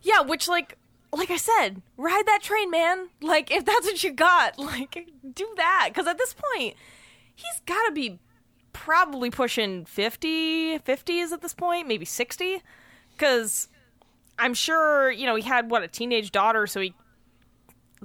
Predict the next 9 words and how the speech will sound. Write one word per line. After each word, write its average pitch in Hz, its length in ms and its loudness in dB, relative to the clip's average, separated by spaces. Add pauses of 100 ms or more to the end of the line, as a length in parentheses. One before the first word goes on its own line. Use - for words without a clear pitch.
(120)
youngest 285 460 0
he 214 60 -10
could 240 160 -4
have 220 140 -4
been 196 200 -2
was, 185 160 -6
like, 180 140 -4
his 170 200 -10
thirties 175 760 -4